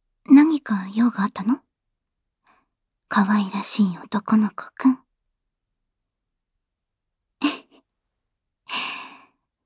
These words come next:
もしかして、僕、エッチなことに興味があるの？お姉さんのおっ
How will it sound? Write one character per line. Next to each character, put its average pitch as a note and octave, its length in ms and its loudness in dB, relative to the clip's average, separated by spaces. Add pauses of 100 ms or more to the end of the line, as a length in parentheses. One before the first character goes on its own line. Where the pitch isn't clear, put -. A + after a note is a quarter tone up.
(100)
も G#3+ 200 6
し - 160 -4
か - 180 -8
し - 200 -10
て、 - 100 -18 (1160)
僕、 - 300 -8 (1300)
エ C4 80 8
ッ C4 40 4 (120)
チ - 160 0
な G3 100 0
こ - 160 -16
と G3+ 120 -6
に F3+ 160 -8
興 G#3+ 200 0
味 F#3 160 -6
が F3+ 100 -8
あ F3 40 -6
る - 140 -12
の？ D4 140 -4 (4000)
お G#3 100 6
姉 A3 240 4
さ G3+ 200 -2
ん F3 100 -6
の E3+ 60 -14
お F#3 160 -8
っ - 120 -10